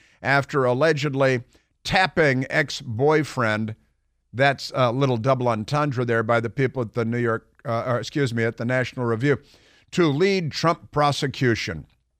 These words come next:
Tapping ex-boyfriend? Well, okay, we'll just leave it at that. But yeah, Fannie Willis accuses Trump world of playing race card.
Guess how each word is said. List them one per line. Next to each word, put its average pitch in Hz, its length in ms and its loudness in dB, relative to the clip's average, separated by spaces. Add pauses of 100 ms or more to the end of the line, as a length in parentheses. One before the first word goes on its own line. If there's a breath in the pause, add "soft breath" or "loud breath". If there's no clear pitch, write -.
(1120)
Tapping 180 560 -2
ex-boyfriend? 165 680 -2
Well, 185 300 2
okay, 120 240 -2
we'll 123 140 -2
just 127 260 -4
leave 120 140 -2
it 104 80 -2
at - 100 -10
that. 117 200 -8 (120)
But 113 160 -8 (1400)
yeah, 135 340 2 (240)
Fannie 233 360 2
Willis 208 400 2
accuses 170 640 0
Trump 214 380 0
world 175 360 4
of 156 200 2
playing 208 360 2
race 196 380 2
card. 117 520 4